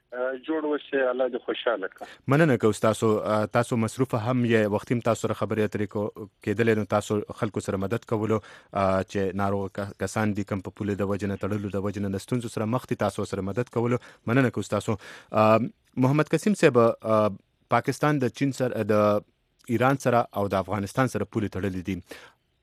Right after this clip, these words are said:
Speaker 2: بلوچستان چې دی، نو هغه طرف ته، آ، سامانونه اوړي راوړي نه. څه ستونزې راولاړې کړې دي په خاص توګه،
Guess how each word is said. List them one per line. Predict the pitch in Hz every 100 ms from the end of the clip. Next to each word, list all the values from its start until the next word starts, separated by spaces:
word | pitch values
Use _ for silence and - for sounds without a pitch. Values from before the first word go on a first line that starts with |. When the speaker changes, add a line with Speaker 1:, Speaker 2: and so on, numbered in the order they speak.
| -
Speaker 2:
بلوچستان | 98 117 120 131 160 165
چې | 156 -
دی، | 135 135
نو | 127
هغه | - 107 117
طرف | - 113 -
ته، | 117 113 98
آ، | 107 98 101 104 104 _ - 110 98 92 -
سامانونه | 110 113 127 127
اوړي | - 120 117
راوړي | 110 107 107
نه. | 101 107 98 - - - -
څه | 185
ستونزې | - 202 165 156
راولاړې | 110 113 107 113
کړې | - 139
دي | 123
په | 123 117
خاص | - 160 -
توګه، | 151 113 98